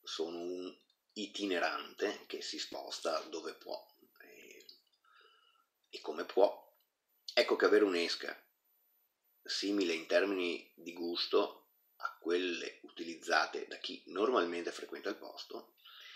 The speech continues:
mi dà alcune possibilità in più di catturare velocemente qualche pesce. Quindi, siccome io tendo a pescare preparando il posto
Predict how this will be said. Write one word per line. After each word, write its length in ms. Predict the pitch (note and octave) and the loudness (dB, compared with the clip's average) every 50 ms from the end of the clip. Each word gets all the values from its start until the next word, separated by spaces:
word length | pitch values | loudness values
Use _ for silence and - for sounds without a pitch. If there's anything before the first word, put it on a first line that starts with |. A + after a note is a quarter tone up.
| - - _ | -20 -8 _
mi 120 | C3 B2+ | 0 4
dà 200 | F#2 F2 E2+ F#2 | 6 8 8 8
alcune 600 | F#2 F2+ - F#2 F#2 F#2 F#2 F2 E2+ E2 D#2+ D#2 | 8 6 4 2 2 2 2 2 2 0 -2 -4
possibilità 920 | - - F2+ - - - F2 D#2+ D#2+ E2 - - D#2 D2+ - - - D2+ D#2+ | -4 -4 -4 -2 -2 -4 -4 -4 -6 -6 -6 -4 -4 -4 -4 -4 -6 -6 -6
in 160 | E2+ F2 - | -8 -8 -8
più 240 | - - D#2 - - - _ _ _ _ _ _ _ - - | -10 -12 -12 -12 -12 -14 _ _ _ _ _ _ _ -20 -20
di 240 | - F#2 E2+ F2 - | -16 -12 -12 -12 -4
catturare 680 | - - - - - - - G#2+ - - E2+ - - - | -4 -4 -2 2 4 4 4 4 4 0 -4 -6 -4 0
velocemente 680 | A2 G2 E2+ - - F2+ E2+ D2+ D2 - - - - | 2 2 2 2 0 -2 -2 -4 -8 -6 -6 -8 -6
qualche 280 | - - - - - | -6 -8 -8 -8 -10
pesce. 420 | - - - - - - - - - - _ _ _ _ _ _ _ _ _ _ _ _ _ _ _ _ _ _ _ _ - - - - - - - - - - - - - - - - _ _ | -10 -12 -12 -10 -10 -10 -10 -10 -12 -18 _ _ _ _ _ _ _ _ _ _ _ _ _ _ _ _ _ _ _ _ -20 -20 -20 4 4 4 4 4 -2 -12 -14 -16 -16 -18 -20 -20 _ _
Quindi, 540 | - A#2 A#2 G#2 F2 E2+ D#2+ D2+ - - - | 0 2 2 2 2 -2 -6 -10 -14 -12 -10
siccome 460 | - - - - G#2+ G#2+ G#2 G2 F2 | -10 -10 -4 4 4 6 6 6 4
io 460 | F2 F2 F2+ F#2 F2 D#2 D2+ - - _ | 4 4 4 4 4 4 2 -4 -4 _
tendo 440 | E2+ E2+ E2 E2+ F2 F2 E2+ E2+ | 2 2 2 2 0 -2 -2 -2
a 100 | D#2 - | -4 -4
pescare 840 | - F2 E2 - - - D2+ D#2 D#2 D#2 - - - - - - _ _ _ _ _ | -6 -4 -4 -4 -2 0 2 2 4 2 0 0 -6 -10 -12 -16 _ _ _ _ _
preparando 600 | _ - - - - D#2+ D#2 D#2+ D#2+ D#2 D2+ E2+ | _ -6 -4 -2 0 0 0 0 -2 -2 -2 -2
il 80 | F2+ F2+ | -2 -2
posto 800 | - - D#2+ - - - - - G#2+ A#2 - - - - _ | -4 -6 -6 -6 -6 -10 -2 0 2 2 2 -2 -10 -20 _